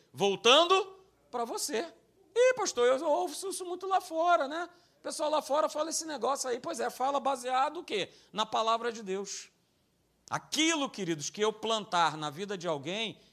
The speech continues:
ela vai voltar pra mim. Né? E nós falamos aqui,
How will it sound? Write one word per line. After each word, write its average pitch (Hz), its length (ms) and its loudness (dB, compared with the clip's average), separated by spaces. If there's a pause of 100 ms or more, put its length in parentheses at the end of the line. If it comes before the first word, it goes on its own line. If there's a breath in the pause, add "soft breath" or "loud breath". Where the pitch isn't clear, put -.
ela 160 180 -4
vai 175 140 -4
voltar 180 400 -2
pra 208 180 -6
mim. 202 260 -10 (360)
Né? 233 160 4
E - 40 0
nós 202 160 0
falamos 233 380 0
aqui, 240 340 -4